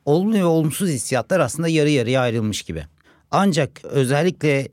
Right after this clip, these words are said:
daha çok olumlu taraftan bakanlar biraz daha yüksek, yüzde elli dört. Türkiye'de ise bu hissiyat daha da olumlu, yüzde altmış yediye kadar çıkıyor.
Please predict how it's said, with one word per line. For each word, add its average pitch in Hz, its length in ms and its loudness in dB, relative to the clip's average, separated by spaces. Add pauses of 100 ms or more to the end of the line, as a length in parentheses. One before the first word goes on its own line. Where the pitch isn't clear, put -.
(120)
daha 127 220 2
çok - 440 -4
olumlu 139 380 2
taraftan 123 480 0
bakanlar 139 520 0
biraz 123 280 0
daha 151 100 2
yüksek, 110 400 -6
yüzde 127 280 0
elli 113 180 -2
dört. 87 260 -8 (220)
Türkiye'de 196 440 2
ise 165 260 0
bu 185 100 4
hissiyat 185 400 0
daha 160 200 4
da 135 60 2
olumlu, 107 280 0
yüzde 123 240 0
altmış 139 340 -2
yediye 147 240 0
kadar 139 280 -2
çıkıyor. - 360 -4